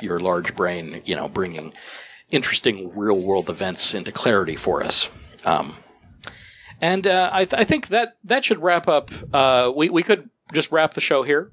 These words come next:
entirely, but there are a few little things that we probably ought to talk about. So we'll just, uh, we'll wrap real quick,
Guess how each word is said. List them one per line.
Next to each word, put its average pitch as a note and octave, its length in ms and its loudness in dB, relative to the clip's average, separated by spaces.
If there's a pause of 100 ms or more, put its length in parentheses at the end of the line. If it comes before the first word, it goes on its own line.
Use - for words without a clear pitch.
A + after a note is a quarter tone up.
entirely, B2 600 -2 (300)
but G4 120 2
there G#4 140 2
are D#4 140 4
a G#3+ 60 0
few G3+ 340 2
little A#2 640 -2
things F#2+ 380 -4
that F2+ 80 -6
we F#2+ 100 -4
probably G#2 380 0
ought G#2 240 -2
to - 100 -12
talk - 300 -2
about. - 340 0 (440)
So D3+ 540 2
we'll G3+ 260 0
just, - 260 -2
uh, D#3+ 300 4 (220)
we'll D#3 140 0
wrap G3 260 0
real G3 140 0
quick, - 340 0